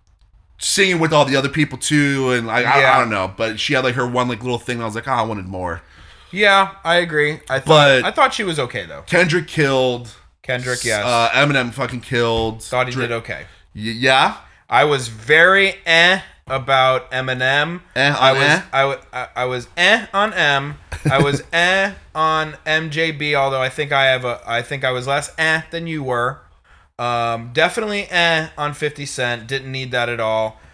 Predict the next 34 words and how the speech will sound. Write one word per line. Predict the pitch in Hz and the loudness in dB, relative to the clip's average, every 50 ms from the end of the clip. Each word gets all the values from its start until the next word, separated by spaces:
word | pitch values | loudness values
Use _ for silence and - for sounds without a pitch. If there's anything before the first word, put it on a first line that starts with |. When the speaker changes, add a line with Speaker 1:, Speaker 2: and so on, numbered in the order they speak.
| _ _ - | _ _ -4
Speaker 2:
Kendrick | - 165 160 156 156 165 165 - | 0 0 0 2 0 -2 -2 -2
was | 156 151 143 131 123 | -2 -4 -4 -4 -8
dope. | 117 107 - 151 147 143 143 143 139 135 135 - - - - | -10 -4 0 0 2 2 2 2 0 0 -2 -6 -12 -18 -8
Speaker 1:
Kendrick | - 127 123 127 127 | -4 -4 -2 0 -2
was, | 120 110 - - | -2 -4 -6 -2
Speaker 2:
I | - 143 139 | 0 2 2
Speaker 1:
was | 139 104 | 2 2
really | 110 | 2
Speaker 2:
thought, | 156 143 143 139 135 131 - - | 4 4 4 4 4 2 -2 -6
Speaker 1:
good. | - | -10
Speaker 2:
you | 139 | -8
know, | 135 127 123 123 120 | -6 -4 -4 -4 -4
Snoop | - - - - 165 165 160 147 156 | -6 -8 -10 -8 -6 -6 -6 -6 -6
and | 151 143 | -8 -6
Dre | 127 139 135 135 135 135 | -2 0 2 2 2 2
were | 131 131 127 127 | 0 -2 -4 -4
what | 131 127 117 | -4 -6 -6
we | 127 127 123 | -6 -6 -6
expected. | 117 113 - - - 139 123 120 - - 120 117 117 113 113 | -6 -6 -10 -8 -4 -4 -4 -4 -4 -6 -6 -4 -4 -4 -4
Speaker 1:
Yep. | 117 113 113 110 | -4 -4 -4 -4
Speaker 2:
Um, | 110 110 113 110 110 110 110 107 107 107 98 | -4 -4 -4 -4 -4 -4 -6 -8 -10 -10 -8
I | 110 113 | -6 -6
just | 117 123 120 - | -6 -8 -10 -8
think | - 135 127 131 123 - | -6 -6 -6 -6 -6 -6
that | 127 120 120 - | -6 -6 -2 -2
that | 131 131 | -2 -2
entire | 131 123 120 120 139 156 151 156 156 | -2 -4 -6 -2 0 2 4 4 2
performance | 156 - 151 139 - - 147 143 143 135 123 117 113 107 - | 0 -2 -8 -10 -8 -4 -2 0 0 0 -2 -4 -8 -8 -8
was | 117 117 113 113 110 107 107 - - - _ _ - - - _ | -6 -6 -4 -4 -6 -6 -10 -12 -16 -18 _ _ -20 -20 -20 _
about | - 123 120 123 123 120 117 - | -6 -4 0 0 0 0 0 -4
fifteen | - - 143 139 - - - 151 139 127 | -4 -4 -4 -4 -4 -6 -10 -8 -8 -6
years | 123 117 113 110 104 - - - - | -6 -6 -6 -6 -8 -10 -14 -16 -14
late. | 107 107 101 87 82 - _ _ - - - _ _ - - _ | -12 -10 -10 -10 -14 -18 _ _ -20 -20 -20 _ _ -20 -20 _
Speaker 1:
Yeah. | - 127 143 151 147 139 131 120 107 98 87 87 92 80 | -6 0 2 4 6 6 6 4 4 2 2 0 -4 -8